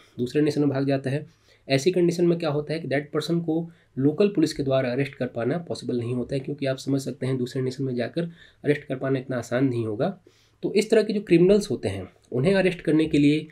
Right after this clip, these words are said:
और उसके बारे में इन्फॉर्मेशन कलेक्ट करने के लिए एक इंटरनेशनल पुलिस होती है, जिसे फॉर्मली हम इंटरनेशनल क्रिमिनल पुलिस ऑर्गेनाइजेशन कहते हैं and जिसे शॉर्ट फॉर्म में इंटरपोल कहा जाता है। ये पॉइंट याद रखिएगा। And ये एक intergovernmental organization है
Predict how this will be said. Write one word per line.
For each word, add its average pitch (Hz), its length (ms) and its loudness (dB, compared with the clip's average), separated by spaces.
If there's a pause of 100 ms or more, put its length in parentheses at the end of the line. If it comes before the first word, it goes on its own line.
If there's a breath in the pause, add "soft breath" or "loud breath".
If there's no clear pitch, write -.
(260 loud breath)
और 147 140 4
उसके 151 240 0
बारे 170 220 2
में 165 120 2
इन्फॉर्मेशन 160 500 0
कलेक्ट 147 300 0
करने 120 200 0
के 117 100 -6
लिए 120 260 0 (360 soft breath)
एक 165 200 0
इंटरनेशनल 143 460 0
पुलिस 120 300 0
होती 104 220 0
है, 98 100 -12 (340 loud breath)
जिसे 123 220 -2
फॉर्मली 135 440 0
हम 165 240 0 (360 soft breath)
इंटरनेशनल 143 500 2
क्रिमिनल 143 380 2
पुलिस 135 340 -4
ऑर्गेनाइजेशन 113 560 -2
कहते 113 300 -6
हैं 151 180 -2 (240 loud breath)
and 120 140 -2
जिसे 120 160 -6
शॉर्ट 135 260 -2
फॉर्म 127 220 -6
में 139 140 -4
इंटरपोल 147 520 0
कहा 101 180 -8
जाता 95 280 -8
है। 101 120 -10
ये 104 120 -10
पॉइंट 110 200 -4
याद 120 180 -6
रखिएगा। 139 380 -2 (180 loud breath)
And 175 200 4 (280 loud breath)
ये 147 140 2
एक 170 200 0 (280 loud breath)
intergovernmental 143 800 2
organization 113 600 -2
है 92 120 -10